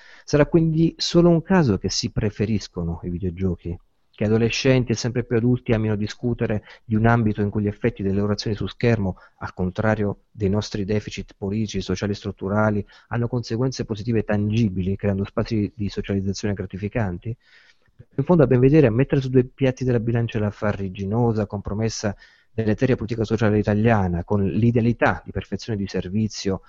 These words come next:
cristallina e meritocratica offerta al videogioco, davvero non c'è storia. E questo più o meno è stato il confronto con la Counselor, che era a secco di videogiochi. Era stato inteso fra noi che l'educazione al videogioco per adolescenti è questione squisitamente genitoriale,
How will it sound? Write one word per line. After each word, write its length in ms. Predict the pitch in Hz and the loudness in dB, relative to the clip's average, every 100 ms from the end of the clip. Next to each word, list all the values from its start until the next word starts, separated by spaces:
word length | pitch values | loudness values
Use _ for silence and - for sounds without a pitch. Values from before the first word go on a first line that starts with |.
| _ _ _ | _ _ _
cristallina 460 | - - 98 107 | -10 -4 -2 0
e 40 | 101 | 2
meritocratica 720 | 101 98 101 104 104 104 95 | 0 0 -2 0 -2 -2 -6
offerta 280 | 101 90 | -8 -6
al 60 | 101 | -6
videogioco, 680 | 98 101 101 123 147 113 78 - _ _ | -2 0 2 4 4 4 -6 -10 _ _
davvero 320 | 104 113 101 | 2 4 4
non 120 | 92 | 0
c'è 160 | - - | -2 -8
storia. 420 | - - - - _ _ _ _ | -8 -12 -14 -20 _ _ _ _
E 140 | _ 131 | _ 0
questo 240 | 190 - | 2 2
più 120 | 123 131 | 2 4
o 20 | |
meno 140 | 156 | 4
è 40 | 113 | 2
stato 420 | 104 95 104 - - _ - | -2 0 -2 -2 -16 _ -4
il 300 | 127 127 139 - - | -2 -2 -8 -16 0
confronto 560 | 170 170 - 98 107 | 0 0 -4 -4 -2
con 80 | 107 | -4
la 80 | - | -2
Counselor, 520 | 87 90 92 113 127 - | 0 -2 0 -2 -4 -8
che 120 | - 107 | -8 -2
era 120 | 113 | -2
a 60 | |
secco 360 | - - 78 - | -2 -6 -8 -8
di 100 | 90 | -6
videogiochi. 640 | 85 95 - 71 64 - - _ - | -4 -4 -4 -8 -10 -16 -20 _ -20
Era 180 | - 107 | 0 2
stato 260 | 107 120 127 | 2 2 2
inteso 380 | 123 123 139 120 | 2 2 4 4
fra 160 | - | 2
noi 300 | 117 139 147 | 6 8 8
che 40 | 117 | 6
l'educazione 520 | 101 101 104 - 123 | 0 -2 -6 -6 -6
al 60 | 110 | -6
videogioco 460 | 104 101 98 117 107 | -2 -2 -2 -4 -4
per 100 | 101 | -4
adolescenti 580 | 98 98 - 117 107 | -2 -4 -2 0 0
è 40 | 101 | -2
questione 340 | 101 - 104 | -4 -4 -6
squisitamente 540 | 92 - - 95 95 90 | -6 -8 -10 -8 -6 -6
genitoriale, 760 | 92 95 135 156 151 143 104 | -4 -2 0 2 2 2 0